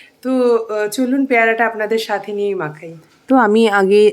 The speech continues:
আগের দিনই যে পেয়ারাগুলো, আহ, ধুয়ে শুকিয়ে নিয়ে সকালবেলায় ওগুলোকে আমি ফ্রিজে রেখে দিয়েছিলাম। তো, উম, সেই বাস্কেটটা আগে বের করে নিচ্ছি। তো এখানে না, আহ, পেয়ারাটা মাখবো। আর, আহ, একটা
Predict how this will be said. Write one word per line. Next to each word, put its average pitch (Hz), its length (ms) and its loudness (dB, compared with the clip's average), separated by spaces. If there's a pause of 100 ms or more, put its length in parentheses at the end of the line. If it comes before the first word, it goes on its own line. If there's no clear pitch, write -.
আগের 196 300 0
দিনই 202 280 2
যে 196 180 2
পেয়ারাগুলো, 190 640 0
আহ, 196 400 0
ধুয়ে 202 340 2
শুকিয়ে - 520 -4
নিয়ে 214 220 4
সকালবেলায় 185 560 0
ওগুলোকে 175 380 0
আমি 175 160 2
ফ্রিজে 170 320 0
রেখে 160 240 -2
দিয়েছিলাম। 160 440 -4 (680)
তো, 208 260 2
উম, 190 240 2 (220)
সেই 190 440 2
বাস্কেটটা 185 540 0
আগে 180 160 0
বের 175 200 2
করে 175 220 2
নিচ্ছি। 175 420 0 (680)
তো 202 180 4
এখানে 220 340 2
না, 254 140 6
আহ, 175 540 0
পেয়ারাটা 190 520 2
মাখবো। 180 440 0
আর, 180 280 0
আহ, 196 760 -2
একটা 220 240 0